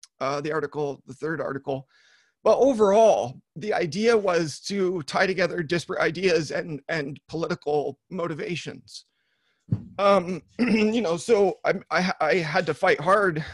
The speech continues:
kind of, just to put anything in that, that, uh, was related to political economy,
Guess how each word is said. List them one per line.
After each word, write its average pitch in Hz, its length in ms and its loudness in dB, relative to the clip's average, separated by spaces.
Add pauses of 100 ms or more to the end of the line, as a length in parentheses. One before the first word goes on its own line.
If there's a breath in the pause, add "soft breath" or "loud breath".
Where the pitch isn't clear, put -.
kind 196 240 0
of, 160 220 -6 (1400 loud breath)
just 196 220 -2
to 196 60 -4
put 196 220 -2
anything 202 460 -2
in 185 540 -2
that, 165 280 0
that, 165 320 0
uh, 123 300 -4 (120)
was 147 200 -6
related 185 420 -4
to 165 80 -12
political 170 500 -8
economy, 185 600 -6